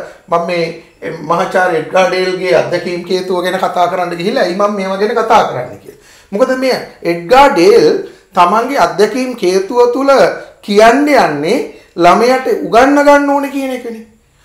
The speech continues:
උගන්වනවා කියලා කියන්නේ ළමයා තුළ ඇති වෙනවා සංකල්ප. ඒ සංකල්ප හරිද වැරදිද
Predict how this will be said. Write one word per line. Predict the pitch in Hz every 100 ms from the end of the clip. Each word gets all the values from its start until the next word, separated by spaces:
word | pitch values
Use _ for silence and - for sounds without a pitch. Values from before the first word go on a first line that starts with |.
| _ -
උගන්වනවා | 196 262 294 302 277 254
කියලා | 254 202 185
කියන්නේ | 202 254 269
ළමයා | 185 214 262 262
තුළ | 269 262
ඇති | 185 254
වෙනවා | 240 254 359
සංකල්ප. | 370 370 392 - 143 135 - _ _ _ _ _ _ _ _ _ _ _
ඒ | 214 254
සංකල්ප | 180 196 202 247 254 330
හරිද | - 202 226 240
වැරදිද | 311 196 185 208